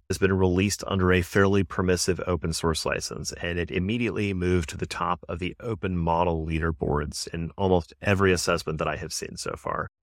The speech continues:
It actually comes in three different versions, a seven billion, a thirteen billion, and a seventy billion parameter version.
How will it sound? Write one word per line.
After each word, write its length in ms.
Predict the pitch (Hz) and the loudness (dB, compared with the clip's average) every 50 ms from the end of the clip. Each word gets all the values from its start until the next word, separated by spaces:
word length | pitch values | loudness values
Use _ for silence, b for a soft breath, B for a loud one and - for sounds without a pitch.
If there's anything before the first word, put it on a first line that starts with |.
| _ _ _ _ | _ _ _ _
It 140 | - 113 120 | 6 8 8
actually 260 | 127 117 - 127 120 | 8 8 6 2 2
comes 300 | - - 127 123 113 110 | 4 4 4 4 4 2
in 80 | 110 104 | -2 -4
three 180 | - - 135 | -4 -4 -2
different 320 | 127 127 - 113 98 - 90 | -2 -2 -2 -2 -4 -2 2
versions, 720 | 101 107 104 101 90 95 90 90 92 98 101 - - - | 6 6 8 8 6 4 2 0 -2 -4 -6 -8 -8 -8
a 220 | - 95 87 90 | -6 -4 -4 -2
seven 380 | - - - 117 107 110 107 98 | 0 0 2 2 2 0 2 2
billion, 480 | 98 101 101 101 98 101 101 98 95 - | 4 4 4 4 2 2 0 0 0 -2
a 160 | - 95 92 | -2 -4 -4
thirteen 440 | - - 98 95 90 - 101 92 92 | -2 0 0 0 0 0 -2 -2 -2
billion, 360 | 90 92 92 92 90 87 - | -2 -2 -2 -2 -2 -4 -4
and 120 | - 87 87 | -4 -4 -4
a 80 | 85 | -2
seventy 580 | 80 - - - 117 107 113 104 87 87 85 82 | -2 -2 0 2 2 2 2 0 0 0 0 0
billion 420 | 80 82 80 78 78 76 76 76 | -2 -2 -2 -4 -4 -6 -8 -6
parameter 440 | - - 95 87 85 85 82 80 80 | -2 0 2 2 4 2 2 0 0
version. 480 | 73 82 78 73 76 - 85 90 101 | 0 -2 -2 -2 -2 -2 -2 -4 -4